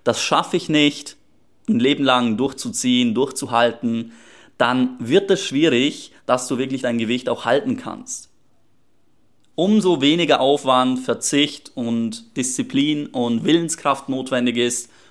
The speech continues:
umso besser. Das ist der erste Punkt, wo einfach bei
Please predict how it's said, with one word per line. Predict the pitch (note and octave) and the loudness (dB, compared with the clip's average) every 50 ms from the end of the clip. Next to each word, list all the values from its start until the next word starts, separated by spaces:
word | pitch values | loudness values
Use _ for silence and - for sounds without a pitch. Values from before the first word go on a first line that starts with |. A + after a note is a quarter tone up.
| _ _ | _ _
umso | - A2+ B2 B2+ B2 A2 A#2 G#2+ | -2 0 2 2 2 2 2 2
besser. | G2 G#2+ G#2+ - - - - - - - _ _ _ _ - - - - - | 4 4 4 4 4 0 -2 -4 -8 -10 _ _ _ _ -20 -20 -20 -8 -4
Das | - A#2+ C#3+ E3 | -2 -2 0 0
ist | D#3 - | 0 2
der | - C#3 | 4 4
erste | C3 C#3+ - - B2 | 4 4 2 0 -4
Punkt, | B2+ - E3 F3 F3 E3+ D#3+ - - - - - - - - | -2 -2 -2 -2 -2 -4 -6 -10 -14 -20 -20 -20 -20 -14 -6
wo | A#2 C3 D3+ D#3+ | 0 4 4 6
einfach | D3 C#3+ D3+ D3 | 6 4 2 0
bei | - - C3+ B2+ C3 B2+ B2+ | 0 0 2 2 2 2 0